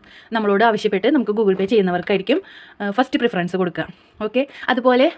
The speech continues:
ഒരുപാട് പേര് നമ്മുടെ അടുത്ത് ഷിപ്പിംഗ് ചാർജ് ഉണ്ടോ, ഷിപ്പിംഗ് ചാർജ് ഉണ്ടോ എന്ന് ചോദിക്കുന്നുണ്ട്. ഷിപ്പിംഗ് ചാർജ് ഉണ്ട്. നമുക്ക്, ഏഹ്, പോസ്റ്റ്, പോസ്റ്റ് ഓഫീസിൽ അടയ്ക്കാൻ ചാർജ് ആവുന്നുണ്ട്. അതുപോലെ തന്നെ പാക്കിംഗ് കവർ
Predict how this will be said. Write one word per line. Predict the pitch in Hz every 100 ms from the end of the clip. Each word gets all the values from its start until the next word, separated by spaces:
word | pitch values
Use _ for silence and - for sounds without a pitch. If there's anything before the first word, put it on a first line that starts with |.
| 208
ഒരുപാട് | 214 208 220 240
പേര് | 240 208
നമ്മുടെ | 196 190
അടുത്ത് | 262
ഷിപ്പിംഗ് | 285 196 185
ചാർജ് | 180 190
ഉണ്ടോ, | 190
ഷിപ്പിംഗ് | 247 190 180
ചാർജ് | 175
ഉണ്ടോ | 180 180
എന്ന് | 208
ചോദിക്കുന്നുണ്ട്. | 226 180 165 160 - - -
ഷിപ്പിംഗ് | 240 220 208
ചാർജ് | 202 190 220
ഉണ്ട്. | 165 - 196
നമുക്ക്, | 185 196 294 - - -
ഏഹ്, | 202 196 190
പോസ്റ്റ്, | 220 214 202 196
പോസ്റ്റ് | 214 208
ഓഫീസിൽ | 196 202 214
അടയ്ക്കാൻ | 196 190 196 220
ചാർജ് | 190 175 180
ആവുന്നുണ്ട്. | 175 175 165 262 - -
അതുപോലെ | 196 196 226
തന്നെ | 214 202
പാക്കിംഗ് | 190 185
കവർ | 180